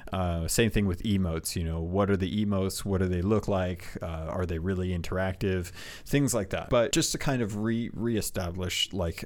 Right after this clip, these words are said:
an idea that, uh, with things like Overwatch doing cosmetics just for charities, and with WoW doing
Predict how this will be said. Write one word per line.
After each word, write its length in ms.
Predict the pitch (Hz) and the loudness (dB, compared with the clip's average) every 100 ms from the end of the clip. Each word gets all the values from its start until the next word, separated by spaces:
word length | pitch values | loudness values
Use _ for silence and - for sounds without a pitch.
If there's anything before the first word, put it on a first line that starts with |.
| - | -2
an 140 | 95 | 0
idea 400 | 90 87 98 92 | 0 0 2 2
that, 360 | 87 87 - - - - - - | 0 -4 -6 -12 -14 -14 -16 -6
uh, 520 | 92 90 87 85 87 - 113 131 - | -2 0 0 -2 -2 -4 -8 -12 -12
with 520 | - 123 117 139 135 | -8 -2 6 6 6
things 400 | - - 127 110 | 0 0 2 2
like 120 | 98 | 2
Overwatch 560 | 92 90 87 82 - - | 2 0 0 -2 -4 -2
doing 300 | 85 85 82 - | -2 -2 -4 -4
cosmetics 580 | 87 82 95 82 85 - | -2 -2 -2 -4 -4 -4
just 220 | 92 - | -4 -4
for 100 | 95 | -4
charities, 560 | - 87 80 85 82 | -2 -2 -2 -4 -4
and 120 | 92 85 | -2 2
with 260 | 104 - | 2 2
WoW 240 | 87 82 82 | 0 -2 -2
doing 360 | 85 85 85 | -2 -2 -2